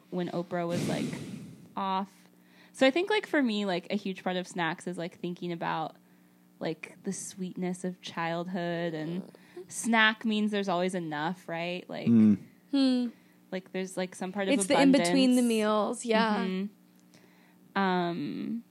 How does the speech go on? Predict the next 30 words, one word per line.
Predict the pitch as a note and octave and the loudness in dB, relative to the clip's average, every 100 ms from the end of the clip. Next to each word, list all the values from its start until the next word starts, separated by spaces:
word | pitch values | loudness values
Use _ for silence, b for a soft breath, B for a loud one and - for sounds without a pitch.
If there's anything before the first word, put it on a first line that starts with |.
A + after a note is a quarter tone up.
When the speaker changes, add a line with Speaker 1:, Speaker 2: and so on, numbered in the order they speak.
| _ _ _ - - | _ _ _ -16 -12
Speaker 3:
Wow. | - D2+ F2+ A#3+ D4 | -6 -2 -2 -2 2
Speaker 1:
Yeah. | |
Speaker 3:
Taking | D4+ C4 | 6 8
this | D4 | 8
to | - C4+ | 8 6
a | |
real | A#3+ B3 | 6 6
sweet | - C4 | 2 0
place. | - A#3+ G#3 B3 - - b b b - - | 2 2 2 0 -6 -14 b b b -16 -6
Speaker 2:
Dang. | A2+ A#2 A2 G2+ G2 - b b b _ _ _ _ - - - | -2 2 2 4 2 -2 b b b _ _ _ _ -20 -12 4
I | |
mean, | A#2 A#2+ A2+ | 10 12 12
that's | A#2+ A#2 | 10 10
what | C3 | 12
I'm | A2+ | 12
saying. | G2+ A#2 A2+ G2+ | 10 10 10 10
Like, | G2 - - b b b b b b - | 8 4 -10 b b b b b b 2
another | A2 A2+ G#2+ | 8 10 12
episode | G#2+ A#2 - A2+ G2+ - | 10 8 8 10 10 4
could | F#2 | 2
just | G#2 G2+ - - _ _ _ | 4 4 0 -12 _ _ _
really | - G#2+ G#2+ | 6 8 8
focus | - A#2 A2+ G#2 | 10 8 8 4
on | G2+ | 6
the | F#2+ | 6
cultural | F#2+ - A2 G2+ A2+ G2+ | 4 6 8 8 8 8
significance | F#2+ G2 F#2+ G2 G2+ - G2 | 6 2 2 0 0 -2 0
of | F2+ | -2
a | F2+ | -4
snack, | - - E2 - | -4 -4 -6 -6